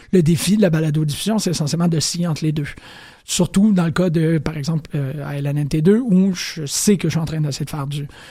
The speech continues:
de, de l'intellectualisme universitaire, mais que je dois quand même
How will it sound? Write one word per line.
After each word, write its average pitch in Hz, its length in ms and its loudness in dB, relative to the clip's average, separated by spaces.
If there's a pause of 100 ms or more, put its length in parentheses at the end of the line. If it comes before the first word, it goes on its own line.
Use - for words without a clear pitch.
(200)
de, 151 200 0
de 147 120 -6 (160)
l'intellectualisme 160 800 0
universitaire, 165 560 0
mais 208 260 4
que 202 300 2
je 151 80 0
dois 160 140 0
quand 165 160 0
même 190 240 4